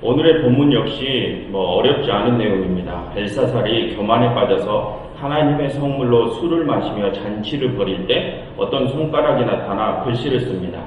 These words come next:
벨사살이 놀라서 바벨론의 지혜자들을 부르나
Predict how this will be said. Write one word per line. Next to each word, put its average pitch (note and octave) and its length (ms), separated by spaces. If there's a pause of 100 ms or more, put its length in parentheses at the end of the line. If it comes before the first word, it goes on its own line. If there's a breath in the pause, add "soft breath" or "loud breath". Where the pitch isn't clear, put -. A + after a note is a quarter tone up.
(500)
벨사살이 G2 560
놀라서 F#2+ 680
바벨론의 G2+ 540
지혜자들을 G#2 640
부르나 G2 760